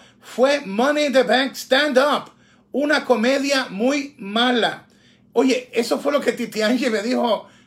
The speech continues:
me dijo en un momento. A mí me gusta escuchar a las personas. Y estaba chequeando algunos comentarios y, la, y me escribían en privado de, diciendo, ¿E-, ¿es esto un, una serie de comedia para Netflix?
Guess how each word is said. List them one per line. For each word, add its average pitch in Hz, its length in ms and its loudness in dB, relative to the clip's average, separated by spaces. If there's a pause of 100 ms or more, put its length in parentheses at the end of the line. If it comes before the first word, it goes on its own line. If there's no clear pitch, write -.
(160)
me 185 160 -6
dijo 226 180 -2
en 240 100 -2
un 247 80 -4
momento. 233 440 -6 (200)
A 208 120 0
mí 294 100 2
me 285 80 2
gusta 294 240 -2
escuchar 208 300 -4
a - 20 0
las 233 140 -4
personas. 196 560 -4 (760)
Y 180 60 -12
estaba 214 260 -4
chequeando 226 380 -2
algunos 233 240 -4
comentarios 202 680 -4 (360)
y, 190 80 -10
la, 190 180 -2
y 185 260 -6
me 180 160 -8
escribían 196 420 -6
en 214 160 -6
privado 202 600 -2 (280)
de, 185 340 -6
diciendo, 196 500 -6
¿E-, 214 260 -4
¿es 214 100 -2
esto 240 560 0
un, - 640 -12
una 220 260 -4
serie 233 320 -2
de 220 80 0
comedia 220 400 -4
para 196 180 -2
Netflix? 254 580 -6